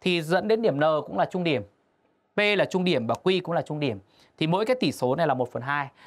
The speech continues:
Bốn cái một phần hai nhân vào với nhau bằng một phần sáu luôn. Và nhìn vào đáp án thì cũng có đáp án V trên mười sáu. Thế là khoanh luôn. Thì trong trường hợp này, à,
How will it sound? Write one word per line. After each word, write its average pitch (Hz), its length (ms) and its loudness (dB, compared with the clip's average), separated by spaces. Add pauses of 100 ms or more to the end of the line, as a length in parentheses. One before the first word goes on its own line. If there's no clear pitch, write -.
(120)
Bốn 196 260 0
cái 277 80 4
một 240 140 2
phần 156 120 0
hai 165 200 0
nhân 190 220 0
vào 160 100 0
với 143 60 -2
nhau 165 240 2
bằng 131 140 -4
một 120 120 -4
phần 120 120 -6
sáu 113 280 -2
luôn. 156 180 2 (400)
Và 131 340 0 (540)
nhìn 165 360 0
vào 151 100 0
đáp 185 120 0
án 160 260 -2
thì 190 80 -2
cũng 185 220 -4
có 170 240 2
đáp 190 120 -2
án 151 280 -4
V 175 60 0 (180)
trên 143 220 -8
mười 123 100 -8
sáu. 110 440 -4 (120)
Thế 139 80 -6
là 123 120 -4
khoanh 139 280 -6
luôn. 175 240 0 (400)
Thì 113 80 -8
trong 151 220 -2
trường 143 160 -2
hợp 143 200 -2
này, 123 240 -4 (680)
à, 107 160 -16